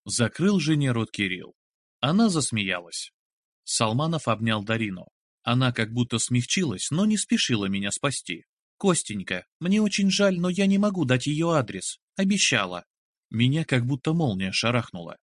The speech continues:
От досады аж глаза защипало. Я, конечно, не собирался сдаваться, но стоило скорее уходить из этого дома. "Понял". "Ничего, Дарин. Кирилл Саныч, спасибо за..." "Алексия каждый вечер ходит на пляж к океану!"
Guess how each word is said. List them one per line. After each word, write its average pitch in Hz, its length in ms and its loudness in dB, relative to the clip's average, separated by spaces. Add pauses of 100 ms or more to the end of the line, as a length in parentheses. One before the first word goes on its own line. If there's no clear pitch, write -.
(340)
От 110 180 -2
досады 131 640 0
аж 135 180 2
глаза 135 380 0
защипало. 87 680 -6 (320)
Я, 120 220 2
конечно, 117 440 -2
не 117 120 0
собирался 113 540 -2
сдаваться, 117 640 -2 (320)
но 120 160 2
стоило 175 380 -2
скорее 151 460 -2
уходить 120 500 0
из 98 140 -4
этого 92 300 -6
дома. 85 340 -10 (400)
"Понял". 98 380 -2 (500)
"Ничего, 143 540 0
Дарин. 87 320 -8 (380)
Кирилл 156 260 4
Саныч, 110 420 -2
спасибо 143 440 0
за..." 123 300 2 (340)
"Алексия 185 520 2
каждый 226 380 4
вечер 233 300 4
ходит 226 340 0
на 208 100 4
пляж 220 280 2
к - 60 -2
океану!" 202 600 2